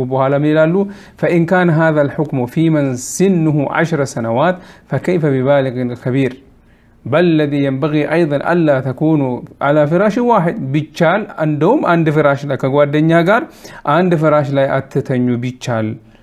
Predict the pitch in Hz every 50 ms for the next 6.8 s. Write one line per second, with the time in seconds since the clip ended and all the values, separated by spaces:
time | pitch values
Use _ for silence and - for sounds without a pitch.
0 | _ _ _ _ _ _ _ _ _ _ _ _ _ - - 165 170 220 240 226
1 | - 240 214 214 214 202 185 170 156 156 156 151 151 151 170 214 233 - - -
2 | - - 139 131 143 196 226 214 208 - 175 151 151 - - - 165 165 175 151
3 | 147 - 170 156 156 151 151 175 202 214 202 180 196 190 196 202 220 214 202 208
4 | 214 196 196 190 185 170 165 170 170 165 156 135 170 160 156 156 156 156 156 -
5 | - - _ _ - 131 143 156 170 180 185 175 185 175 175 180 180 175 175 185
6 | 165 175 165 160 170 165 170 170 - 170 160 165 - 170 147 160